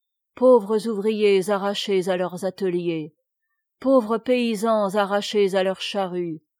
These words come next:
pleurant une femme, une mère, des enfants,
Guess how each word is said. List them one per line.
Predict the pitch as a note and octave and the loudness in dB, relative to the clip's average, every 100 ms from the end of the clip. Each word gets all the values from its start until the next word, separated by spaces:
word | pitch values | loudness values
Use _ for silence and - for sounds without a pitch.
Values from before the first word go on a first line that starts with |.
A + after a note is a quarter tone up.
| _ _ _ _ - | _ _ _ _ -12
pleurant | A3 A3 G3+ G#3 | -4 -4 -2 -2
une | G#3 G3+ | -2 -4
femme, | G3 - F#3+ E3+ D#3+ D#3 _ _ - | -8 -8 -6 -4 -6 -10 _ _ -10
une | G#3 A3 | -4 -2
mère, | G3+ G3+ G3+ F3 D#3+ D#3 _ _ D#3+ | 0 -2 -2 -4 -6 -12 _ _ -2
des | G#3+ G#3 | -2 0
enfants, | A3+ A3 - G3 E3 D#3 | -2 -4 -8 -6 -6 -10